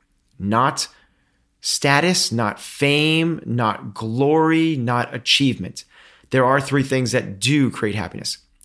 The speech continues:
And the first one is gratitude. It's recognizing what's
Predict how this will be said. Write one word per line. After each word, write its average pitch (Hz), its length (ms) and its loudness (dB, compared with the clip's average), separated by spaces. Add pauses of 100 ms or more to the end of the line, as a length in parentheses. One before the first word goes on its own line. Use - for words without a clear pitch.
And 113 80 -2
the 117 60 -2
first 156 340 2
one 190 300 0 (500)
is 120 800 2 (480)
gratitude. 107 560 -2 (640)
It's 131 200 0
recognizing 160 880 2
what's 110 160 -4